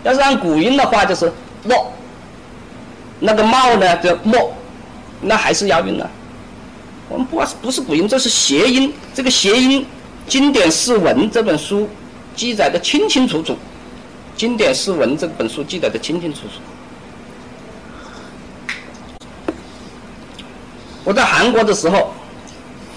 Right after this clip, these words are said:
给了研究生上课，我说：“你们怎么读啊？这一段，韩国话怎么读啊？”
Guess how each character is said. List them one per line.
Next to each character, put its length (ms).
给 100
了 100
研 220
究 80
生 180
上 180
课， 180
我 80
说 160
：“你 140
们 120
怎 140
么 80
读 160
啊？ 180
这 100
一 40
段， 180
韩 260
国 100
话 100
怎 100
么 160
读 80
啊？” 60